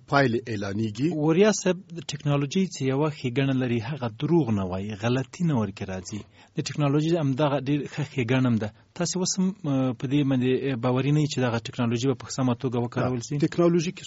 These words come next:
Speaker 1: ستونزه نشته ده. زما په مدیرانو کې ستونزه ده. اوس دا کمپیوټر د تاسو په
Speaker 2: خو
Speaker 1: واک
Speaker 2: ټکنالوژي، مس-، کس کاروي.
Speaker 1: دا که چیرته مدیران، اه،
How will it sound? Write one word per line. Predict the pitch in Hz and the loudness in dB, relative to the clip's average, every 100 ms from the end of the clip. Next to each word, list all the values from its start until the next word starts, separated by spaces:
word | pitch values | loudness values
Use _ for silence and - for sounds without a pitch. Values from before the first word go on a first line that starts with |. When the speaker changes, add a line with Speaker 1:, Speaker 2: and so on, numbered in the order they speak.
| - | -10
Speaker 1:
ستونزه | - 151 131 117 | -4 0 0 -2
نشته | - - 101 | -6 -6 -4
ده. | 123 196 294 _ 123 104 92 - 90 170 139 | -4 -6 -12 _ -12 -10 -10 -14 -14 -12 -8
زما | 123 131 151 143 | -6 0 2 2
په | - 127 | 0 -6
مدیرانو | 123 117 120 123 104 | -6 -2 -2 0 -2
کې | - 95 - - | -6 -10 -8 -12
ستونزه | - 101 95 | -10 -10 -8
ده. | 95 | -6
اوس | 101 - | -8 -8
دا | 107 113 | -8 -8
کمپیوټر | 110 123 - 135 | -10 -10 -6 -6
د | 117 - | -6 -6
تاسو | 131 - - | -6 -8 -6
په | |
Speaker 2:
خو | 123 | 0
Speaker 1:
واک | 135 139 - | 4 2 2
Speaker 2:
ټکنالوژي، | 156 156 143 143 143 202 214 - 143 131 131 131 139 139 156 | -2 2 2 4 2 2 0 -2 0 2 2 0 -2 -4 -2
مس-، | 131 120 - - | -2 -2 -6 -2
کس | 175 - | 0 0
کاروي. | - 110 107 107 110 - _ _ _ _ _ _ _ - - _ - | -2 0 0 -2 -6 -12 _ _ _ _ _ _ _ -20 -20 _ -6
Speaker 1:
دا | 170 127 | -2 0
که | 151 | -2
چیرته | - 202 - 175 156 - | -2 -2 0 2 2 -2
مدیران، | 143 139 120 139 160 151 | -2 -2 0 4 8 8
اه، | 127 - - 110 101 87 67 53 | 6 -4 -10 -8 -8 -8 -10 -14